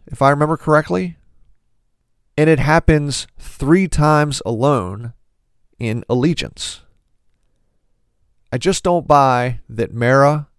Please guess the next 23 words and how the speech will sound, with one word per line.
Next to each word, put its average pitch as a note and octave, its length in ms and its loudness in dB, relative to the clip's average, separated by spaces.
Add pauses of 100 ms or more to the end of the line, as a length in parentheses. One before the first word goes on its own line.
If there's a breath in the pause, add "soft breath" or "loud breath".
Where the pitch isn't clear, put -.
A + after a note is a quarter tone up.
(460)
the G2 100 -10
five B2 300 2
Stormtrooper C#3 480 -2
deserters, A#2+ 680 -4 (280)
and B2 500 -6
Han, B2 300 -2
Luke, B2+ 220 -2
and B2+ 100 -6
Chewie A2 420 0 (320)
would A2+ 200 -8
continually A#2+ 1000 0 (420)
find D#3+ 380 0
themselves B2+ 760 0 (120)
in G#2+ 180 -8
the G#2+ 80 -6
same D#3+ 440 -2
place G#2+ 600 0 (920)
over F3+ 420 4
and D#3+ 140 -2
over D3+ 360 4
and C3 180 0
over G#2+ 320 4
again, F2 460 -8